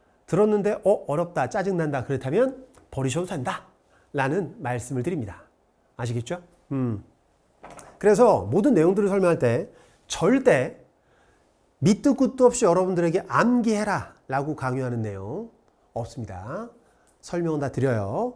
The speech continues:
그리고 어디까지 가면 선 넘는 건지, 어디까지가 우리가 배운 선 아닌지, 때로는 약간 선을 넘지만 이 과정에 이해의 매끄러움을 더하기 위한 설명이라면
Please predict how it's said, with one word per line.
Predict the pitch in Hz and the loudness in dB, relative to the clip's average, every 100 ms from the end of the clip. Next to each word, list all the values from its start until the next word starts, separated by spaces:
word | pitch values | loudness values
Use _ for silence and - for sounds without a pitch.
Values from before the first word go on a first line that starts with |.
| - _ _ | -14 _ _
그리고 | - 202 165 127 214 269 - _ - _ _ _ | -2 0 2 0 -2 -6 -14 _ -20 _ _ _
어디까지 | 117 151 247 254 254 247 | 2 4 6 6 4 4
가면 | 170 175 | 2 2
선 | 190 240 | 2 2
넘는 | 196 147 196 | 2 2 2
건지, | 180 143 110 131 254 - _ _ _ | 2 2 0 -2 -4 -12 _ _ _
어디까지가 | 135 175 247 240 214 226 | 2 4 4 2 2 2
우리가 | 170 143 170 175 | 2 0 0 0
배운 | 135 143 156 | 0 0 0
선 | 165 220 | -2 -2
아닌지, | 123 165 139 113 147 254 254 - _ _ _ _ _ _ _ | 2 0 0 -2 -2 -2 -6 -18 _ _ _ _ _ _ _
때로는 | 262 277 269 196 220 269 - - | 4 6 8 8 6 2 -10 -8
약간 | 127 - 220 220 | -8 0 2 2
선을 | 226 226 | 0 2
넘지만 | 185 123 139 165 233 262 - _ _ - | 2 0 -2 0 0 -2 -8 _ _ -2
이 | 180 | 0
과정에 | 220 127 135 185 147 120 156 | 0 0 0 2 2 0 -2
이해의 | 139 147 160 135 | -4 -4 -2 -2
매끄러움을 | 117 - 202 190 185 | -6 -2 -2 0 -4
더하기 | 147 123 139 151 | -2 -2 -2 -4
위한 | 127 139 | -4 -4
설명이라면 | 135 156 151 120 104 151 208 | -4 -4 -4 -4 -4 -2 -4